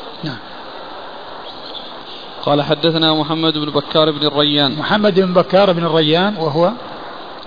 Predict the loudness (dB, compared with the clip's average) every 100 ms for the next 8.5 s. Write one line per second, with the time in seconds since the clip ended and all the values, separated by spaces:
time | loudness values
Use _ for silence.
0 | -8 -2 2 2 0 -2 -2 -4 -4 -2
1 | 0 0 0 -2 -10 -10 0 4 4 4
2 | 2 2 4 4 2 2 4 4 6 6
3 | 4 0 -10 -12 -8 -6 -2 0 2 4
4 | 6 6 6 6 2 4 2 2 2 2
5 | 0 0 0 2 4 4 4 4 4 6
6 | 4 2 0 0 0 2 -2 -4 -12 -14
7 | -10 -4 0 4 6 6 6 6 4 4
8 | 0 0 -2 -2